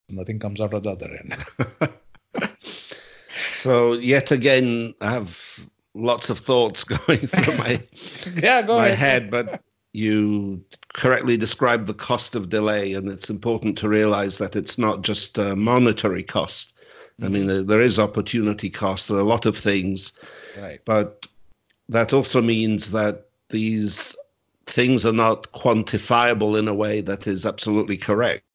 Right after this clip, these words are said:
Speaker 2: There's a lot of judgment that goes into figuring out what the cost is.
Speaker 1: Correct.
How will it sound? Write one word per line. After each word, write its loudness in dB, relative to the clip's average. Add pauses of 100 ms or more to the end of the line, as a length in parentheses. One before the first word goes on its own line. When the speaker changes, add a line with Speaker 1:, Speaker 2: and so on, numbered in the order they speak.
(140)
Speaker 2:
There's -4
a -2
lot -2
of -2
judgment 2
that -4
goes 2
into -2
figuring 0
out 0
what -4
the -10
cost -6
is. -12 (360)
Speaker 1:
Correct. -16